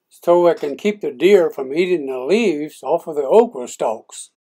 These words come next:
And yes, I need to get in here and get the grass out from around these okra plants, but I'll get to it. Now I'm gonna show you a plant that comes up wild, and, uh,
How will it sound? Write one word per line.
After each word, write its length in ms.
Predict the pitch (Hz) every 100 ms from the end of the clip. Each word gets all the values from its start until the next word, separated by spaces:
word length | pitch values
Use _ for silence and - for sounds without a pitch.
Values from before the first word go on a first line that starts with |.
| _
And 540 | 131 160 202 214 214 175
yes, 680 | 147 196 226 214 - - 135
I 140 | 143
need 220 | 160 202
to 80 | 196
get 180 | 208 202
in 340 | 202 214 208
here 520 | 156 202 208 202 202 139
and 380 | 147 143 139 139 _ _ _ _
get 180 | 180 185
the 80 | 196
grass 560 | 202 175 175 - - - _ _ _
out 220 | 151 165 -
from 160 | 175
around 300 | 175 175 175
these 240 | 170 180 175
okra 320 | 170 156 -
plants, 520 | - 139 - - - - _ _ _ _ _
but 120 | 180
I'll 180 | 214 220
get 220 | 196 165 147
to 160 | 156
it. 160 | 170 - - _ _
Now 240 | 139 226
I'm 100 | 202
gonna 180 | 180 175
show 200 | - 185
you 240 | 180 165 147
a 20 |
plant 420 | - 165 185 - _
that 180 | 139 123
comes 300 | 175 165 143
up 180 | 165 123
wild, 800 | 123 165 196 131 113 139 170 - _ _ _ _ _ _ -
and, 320 | 113 120 120
uh, 320 | 120 117 110